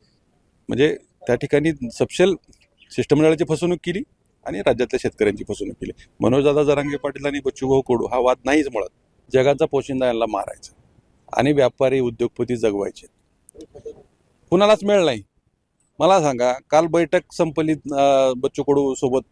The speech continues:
मुख्यमंत्र्याची, या दोन मुख्य-, उपमुख्यमंत्र्याची, कृषी मंत्री होते, महसूल मंत्री होते, पणन मंत्री होते, या सगळ्यांची बैठक संपल्याच्या नंतर दुसऱ्या दिवशी अजित पवार तिकडे जाऊन म्हणतायत, "कर्ज भरा, सगळं काय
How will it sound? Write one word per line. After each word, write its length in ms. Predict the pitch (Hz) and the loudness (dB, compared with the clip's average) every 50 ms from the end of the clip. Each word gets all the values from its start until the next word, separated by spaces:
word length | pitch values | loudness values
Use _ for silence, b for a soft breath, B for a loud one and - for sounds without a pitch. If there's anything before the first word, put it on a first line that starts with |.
| _ _ _ _ - 113 127 | _ _ _ _ -10 -6 -4
मुख्यमंत्र्याची, 640 | 127 127 117 - 139 127 131 120 131 127 123 - 131 | -4 -2 0 0 0 0 2 2 0 0 0 2 0
या 100 | 131 127 | 0 2
दोन 180 | 123 127 123 | 2 0 -2
मुख्य-, 300 | 127 123 - - 127 123 | -2 -2 -2 -2 -2 0
उपमुख्यमंत्र्याची, 840 | 127 127 120 - 120 117 113 - 127 117 113 101 - 107 107 - 110 104 _ B B B B B B - | -2 -2 -2 -2 -4 -4 -2 -2 -2 -2 -2 -2 0 -2 -2 -2 -4 -10 _ B B B B B B -2
कृषी 220 | - 123 - 135 | -2 0 0 2
मंत्री 240 | 127 127 117 107 117 | 0 0 0 0 0
होते, 200 | 113 113 107 123 | 0 2 2 0
महसूल 280 | 117 117 113 - 123 117 | 0 0 -2 -2 -2 -2
मंत्री 260 | 117 110 - - 101 | -2 -4 -4 -2 -2
होते, 240 | 101 95 _ 101 101 _ _ _ _ | -2 -2 _ -8 -12 _ _ _ _
पणन 160 | 131 135 139 | 0 2 2
मंत्री 240 | 131 123 107 120 110 | 2 0 0 -2 -2
होते, 220 | 101 98 - - 107 _ _ _ _ b b b b b _ _ _ _ _ _ | -4 -4 -4 -8 -14 _ _ _ _ b b b b b _ _ _ _ _ _
या 80 | 185 180 | -2 2
सगळ्यांची 380 | - 185 165 170 175 165 180 | 2 2 2 2 2 2 2
बैठक 300 | 170 156 156 147 165 147 | 2 2 2 2 0 -2
संपल्याच्या 500 | - 151 147 127 143 131 131 123 120 117 | -2 -6 -4 -2 0 -2 -2 -2 -2 -4
नंतर 220 | 110 101 _ 120 - | -6 -6 _ -14 -6
दुसऱ्या 260 | - 185 - 233 233 226 | -6 -4 0 0 0 0
दिवशी 200 | 208 226 - 220 | 0 0 0 0
अजित 180 | 214 208 220 - | 2 2 0 0
पवार 140 | - 214 208 | 2 0 2
तिकडे 240 | 196 - 190 196 190 | 2 -2 -4 -2 0
जाऊन 120 | 185 190 190 | 0 0 0
म्हणतायत, 320 | 190 185 180 165 180 170 _ _ _ _ _ _ _ _ _ _ _ _ _ _ _ _ _ _ _ _ _ _ _ _ _ _ _ | 0 -4 -2 0 -2 -2 _ _ _ _ _ _ _ _ _ _ _ _ _ _ _ _ _ _ _ _ _ _ _ _ _ _ _
"कर्ज 180 | - 170 165 156 | 2 2 2 4
भरा, 240 | 165 147 143 131 131 131 _ _ _ _ _ _ _ _ - - - - _ _ _ _ _ _ _ _ - - - _ _ _ _ _ _ _ _ | 4 4 4 2 0 -6 _ _ _ _ _ _ _ _ -20 -20 -20 -20 _ _ _ _ _ _ _ _ -20 -20 -20 _ _ _ _ _ _ _ _
सगळं 280 | - - - 151 160 165 | -8 0 2 2 2 4
काय 140 | - 165 | 2 2